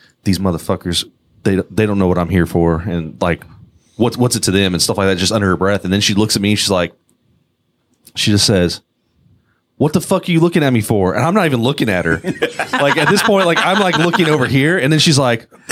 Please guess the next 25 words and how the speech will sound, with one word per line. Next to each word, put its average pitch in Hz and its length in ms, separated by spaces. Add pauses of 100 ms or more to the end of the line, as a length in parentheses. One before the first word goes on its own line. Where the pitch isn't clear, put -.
<clears throat> 131 340
like, 131 160
"Why 131 320
is 170 140
it - 100
your 165 100
business?" 90 460
And 107 80
I'm 104 80
like, 90 260 (600)
"What'd 104 300
you 190 80
say? - 180
What?" 180 440 (100)
And 127 140
then 120 60
she 135 140
just 127 180
goes 123 180
up 123 60
and 117 120
she, 117 320
she - 140
mocks 120 360
me. 80 260